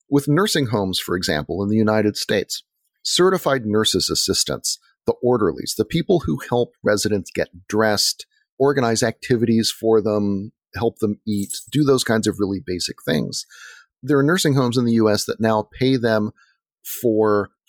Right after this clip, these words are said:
forty hours worth of work if they do thirty hours and they meet certain conditions,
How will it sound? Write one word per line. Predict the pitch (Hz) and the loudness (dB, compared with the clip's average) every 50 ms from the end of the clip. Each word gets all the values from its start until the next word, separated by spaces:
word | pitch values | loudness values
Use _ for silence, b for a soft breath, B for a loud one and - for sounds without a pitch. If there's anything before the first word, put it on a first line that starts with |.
| - - | -8 0
forty | - 196 226 - 180 156 | 2 2 2 2 2 2
hours | 131 120 120 113 110 - | 2 2 2 0 0 0
worth | 113 113 104 - | 0 0 2 0
of | 104 95 - | -2 -2 2
work | 104 101 101 95 - - _ _ _ _ _ _ - | 2 2 2 0 -2 -8 _ _ _ _ _ _ 0
if | 160 180 - - | 0 0 0 -2
they | - 135 127 | -2 0 0
do | 117 - 123 120 117 117 113 113 117 - - - _ | 0 0 2 2 4 4 4 2 0 -4 -8 -4 _
thirty | 160 160 160 147 139 131 | 2 2 4 4 2 2
hours | 120 117 113 110 107 110 104 117 | 2 2 2 2 2 2 2 0
and | 113 107 | 0 2
they | 107 104 | 2 0
meet | 104 104 113 113 117 - | 2 2 0 0 0 0
certain | - 107 101 - - 95 | 0 0 0 -2 -2 -4
conditions, | - - 92 87 76 - 98 87 - - 50 - - - | -4 -2 -4 -2 0 0 0 0 0 -2 -4 -4 -8 -10